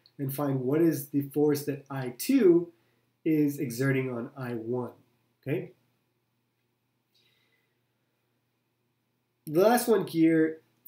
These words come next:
for magnetic field from a wire is, okay, we had our wire here in a straight line. What if we, um, loop this wire around,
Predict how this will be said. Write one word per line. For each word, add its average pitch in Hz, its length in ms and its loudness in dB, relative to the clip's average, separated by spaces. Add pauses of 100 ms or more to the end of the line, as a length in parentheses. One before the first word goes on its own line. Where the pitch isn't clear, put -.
for 147 640 4 (140)
magnetic 147 480 0
field 147 340 0
from 143 140 2
a 131 40 2
wire 123 480 -4
is, 156 220 -4
okay, 190 400 -2 (200)
we 175 200 -6
had 233 540 0 (180)
our 180 240 2
wire 185 380 2
here 180 340 2
in 170 80 4
a 151 40 0
straight 170 360 0
line. 156 360 0
What 202 180 0
if 262 160 -4
we, 196 500 -4 (640)
um, 139 480 0 (160)
loop 156 520 0
this 160 220 -2
wire 151 500 -2
around, 123 460 -6